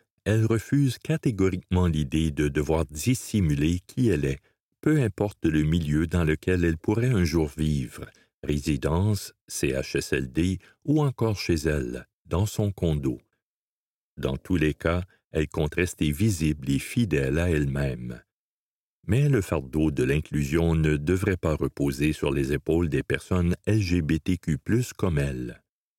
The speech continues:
Femme trans de soixante-sept ans, Bethany Cloutier croit que les personnes alliées ont un rôle essentiel à jouer pour créer des lieux de vie plus sécurisants pour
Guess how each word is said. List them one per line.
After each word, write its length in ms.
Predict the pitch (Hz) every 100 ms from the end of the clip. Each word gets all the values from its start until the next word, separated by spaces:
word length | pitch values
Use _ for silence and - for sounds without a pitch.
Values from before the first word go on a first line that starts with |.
| _ _ _ _ _ _ -
Femme 280 | 69 64 -
trans 320 | - 87 98 87 -
de 180 | 69 65
soixante-sept 800 | - 76 - 78 69 - 69 -
ans, 180 | 117 107 _ _ _
Bethany 560 | 85 107 - 117 120 123
Cloutier 540 | 92 87 - 139 143
croit 380 | - 78 78 80
que 120 | -
les 180 | 69 65
personnes 580 | - 71 - 85 78 71
alliées 400 | 71 65 80 101
ont 160 | 90 92
un 160 | 101 98
rôle 300 | 101 120 113
essentiel 560 | - 92 - 87 76
à 80 | 71
jouer 320 | 69 78 78
pour 200 | - 69 -
créer 320 | 71 76 78
des 180 | 71 71
lieux 240 | 69 82
de 120 | 73
vie 280 | 71 90 87
plus 320 | - - 76
sécurisants 720 | - 95 - 92 85 71 78
pour 200 | 71 -